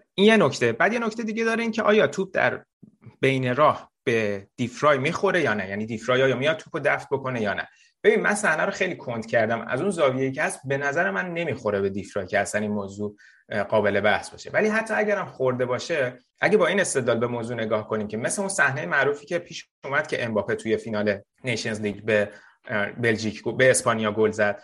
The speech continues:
که فاز بازی عوض شد وقتی که بازیکن مدافع، اه، توپ رو لمس کرد و اومد توپ رو دور کنه ولی نتونست توپ رو دور کنه، یا مثلاً گلی که لوکاکو به روسیه توی، اه، یورو زد که بازیکن توی آفساید بود ولی چون مدافع اومد توپ رو دفع بکنه و نتونست،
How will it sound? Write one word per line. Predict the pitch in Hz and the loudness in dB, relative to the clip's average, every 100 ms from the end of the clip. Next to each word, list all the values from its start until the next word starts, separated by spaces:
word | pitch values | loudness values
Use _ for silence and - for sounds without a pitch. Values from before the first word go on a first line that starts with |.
| _ | _
که | 123 | -6
فاز | - 131 139 | 2 4 4
بازی | 123 113 131 | 2 2 2
عوض | 120 135 | 4 2
شد | - 110 | 0 -4
وقتی | 104 - | -4 -4
که | 104 | -8
بازیکن | 107 104 104 110 | -4 -4 -4 -6
مدافع، | 104 104 104 - 107 - _ _ | -4 -2 -2 0 -2 -4 _ _
اه، | 113 98 | -6 -6
توپ | 95 110 110 | -6 -4 0
رو | |
لمس | 104 101 101 - | 2 2 0 0
کرد | 104 107 | 2 2
و | |
اومد | 104 104 | 0 -2
توپ | 104 107 | -4 -8
رو | 107 | -4
دور | 107 104 | -2 0
کنه | 107 104 | 0 2
ولی | 110 110 | 0 0
نتونست | 113 107 101 - | -2 -2 -6 -6
توپ | 101 | -4
رو | 101 | -4
دور | 95 92 | -4 -6
کنه، | 95 95 98 | -6 -6 0
یا | 110 | 2
مثلاً | 107 104 107 113 | 2 0 -2 0
گلی | 123 120 117 | 0 -2 -2
که | 123 | -2
لوکاکو | 113 107 104 120 | -4 -4 -4 -2
به | 120 | -2
روسیه | 110 101 - 107 | -2 -6 -2 -2
توی، | - 117 113 - _ - | -2 -4 -4 -8 _ -4
اه، | 107 | -2
یورو | 104 104 104 | 4 6 6
زد | 104 92 - - _ _ | 4 2 0 -8 _ _
که | 120 | 2
بازیکن | 113 110 135 139 | 2 2 0 2
توی | 156 | 4
آفساید | 127 - 147 143 | 4 4 2 2
بود | 120 | 0
ولی | 123 | 0
چون | 135 147 | 0 -2
مدافع | 123 113 107 117 | 0 0 0 -2
اومد | 113 107 | 0 -2
توپ | 120 113 | -4 -6
رو | 113 113 | -2 2
دفع | 110 - | 0 0
بکنه | 107 110 110 | -4 -2 0
و | |
نتونست، | 110 110 - 110 117 139 - | 0 -2 -4 -4 -4 -6 -12